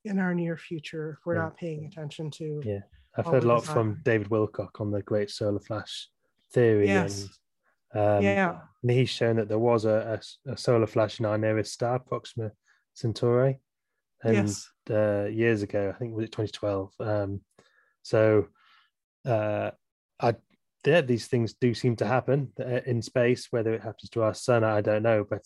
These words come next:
Speaker 2: um, yeah, it's an interesting idea. <laughs> It doesn't sound, doesn't
Speaker 1: <laughs>
Speaker 2: sound great.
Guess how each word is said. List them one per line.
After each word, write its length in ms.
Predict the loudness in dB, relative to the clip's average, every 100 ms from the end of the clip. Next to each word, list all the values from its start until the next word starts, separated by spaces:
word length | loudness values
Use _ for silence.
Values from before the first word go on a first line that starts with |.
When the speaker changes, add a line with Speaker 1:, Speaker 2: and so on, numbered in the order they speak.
| -4
Speaker 2:
um, 380 | -2 0 -2 -6 -12 _ -20 -20 -20 -20 _ _ _
yeah, 260 | 0 4 4
it's 200 | 0 -2
an 100 | 2
interesting 380 | 2 0 -2 0
idea. 520 | 2 2 2 2 0 -4
<laughs> 140 | 0
It 140 | 0
doesn't 240 | 2 -2 -2
sound, 280 | -2 -2 -4 -6 0
doesn't 220 | 0 2
Speaker 1:
<laughs> 40 | 2
Speaker 2:
sound 180 | 2
great. 360 | 2 0 2 -2